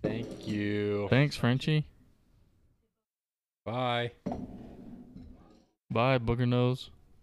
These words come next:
Speaker 2: <laughs> Bro, look at this cake.
Speaker 1: Dude, this is one of those molten
Speaker 2: Oh, it's a what?
Speaker 1: It's a molten cake, so there's goo on the inside
Speaker 2: No
Speaker 1: that when
Speaker 2: way.
Speaker 1: you cut it, it, it goos out.
Speaker 2: I'm trying it right now.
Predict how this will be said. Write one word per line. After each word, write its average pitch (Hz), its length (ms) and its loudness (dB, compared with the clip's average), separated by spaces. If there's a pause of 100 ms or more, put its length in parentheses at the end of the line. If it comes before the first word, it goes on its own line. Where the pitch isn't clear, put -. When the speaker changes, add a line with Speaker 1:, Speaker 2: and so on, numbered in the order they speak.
(100)
Speaker 2:
<laughs> - 80 -12 (3000)
Bro, 110 320 4 (240)
look 131 140 -6
at - 160 -8
this - 100 -10
cake. 143 480 -6 (120)
Speaker 1:
Dude, 82 320 -6 (680)
this 87 120 -2
is 95 60 0
one 90 100 0
of 92 60 0
those 85 180 0
molten 82 580 0 (240)
Speaker 2:
Oh, 110 140 -4
it's - 120 -10
a 113 60 -6
what? 123 360 -8 (100)
Speaker 1:
It's - 120 -18
a 92 40 -4
molten 87 480 -4
cake, 85 320 -4
so - 100 -6
there's 87 220 0
goo 90 420 4
on 85 80 4
the 85 120 2
inside 87 340 2
Speaker 2:
No 113 80 2
Speaker 1:
that 87 80 0
when 85 120 0
Speaker 2:
way. 107 220 -2
Speaker 1:
you 107 40 -2
cut 90 160 -2
it, 85 100 -6
it, 87 220 -8
it 90 280 -6
goos 90 300 -2
out. 80 300 -2
Speaker 2:
I'm 113 100 0
trying 104 380 -6
it 95 100 -8
right 92 180 -6
now. 123 280 -4